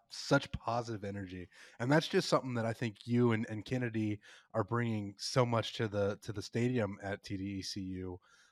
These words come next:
uh, just to kinda keep the crowd involved. And on the flip side of that, it just seems like, and maybe this is just me projecting, but these X F L crowds are just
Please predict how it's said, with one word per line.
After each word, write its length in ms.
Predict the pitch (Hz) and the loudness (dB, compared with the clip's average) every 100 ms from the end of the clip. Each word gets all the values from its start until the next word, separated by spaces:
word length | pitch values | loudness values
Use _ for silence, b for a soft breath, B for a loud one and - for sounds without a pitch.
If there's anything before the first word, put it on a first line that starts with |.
| _ | _
uh, 220 | - 101 101 - | -8 -6 -6 -6
just 200 | 127 - | -6 -4
to 80 | |
kinda 240 | 170 175 165 | -2 0 -2
keep 260 | - 156 | -2 -4
the 80 | - | -4
crowd 320 | - - 123 | -4 0 2
involved. 600 | 120 98 101 117 110 101 _ b b - | 0 -2 0 2 0 -2 _ b b 2
And 100 | 170 | 4
on 80 | 170 | 4
the 80 | |
flip 260 | - 196 208 | 0 0 0
side 220 | - 170 | 0 0
of 80 | 127 | 2
that, 220 | 120 113 | 2 0
it 80 | 117 | 0
just 240 | 131 - | -2 -2
seems 240 | 175 160 143 | -2 -4 0
like, 340 | 135 113 - _ _ _ _ _ _ _ - | 0 0 -4 _ _ _ _ _ _ _ -2
and 80 | 135 | 8
maybe 200 | 156 147 | 8 8
this 220 | 135 - | 4 -2
is 80 | 113 | -2
just 220 | 120 123 | -4 0
me 120 | 120 | -2
projecting, 600 | - 98 113 110 - 98 | -2 -2 -2 -2 -4 -8
but 160 | 98 - | -8 -6
these 200 | 120 110 | -6 -4
X 240 | 127 131 139 | -4 -2 -2
F 160 | - | 0
L 160 | 113 107 | -2 -2
crowds 440 | - 107 101 101 | -2 0 2 0
are 120 | 98 | -6
just 260 | 92 104 | -6 -8